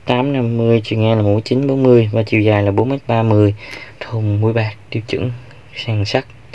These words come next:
Lớp bẩn, à, cũng nấu, nấu bằng sắt thôi, được cái lớp phía ngoài bằng inox,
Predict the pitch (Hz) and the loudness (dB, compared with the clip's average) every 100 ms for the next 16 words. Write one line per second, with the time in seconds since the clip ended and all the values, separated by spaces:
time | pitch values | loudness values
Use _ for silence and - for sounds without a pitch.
0 | - - - - - - 123 123 101 90 | -18 -16 -16 -18 -20 -4 -2 0 -2 -2
1 | 127 135 131 123 107 104 - 120 123 131 | -2 0 0 -2 -4 -10 -14 -10 -8 -6
2 | 131 131 120 104 - 135 - 123 110 - | -6 -4 -2 -2 -4 -6 -8 -10 -10 -8
3 | 107 - 120 131 131 131 120 110 104 101 | -6 -2 0 0 0 0 0 -2 0 -2
4 | 101 117 - 120 131 | -4 -8 -8 -4 -4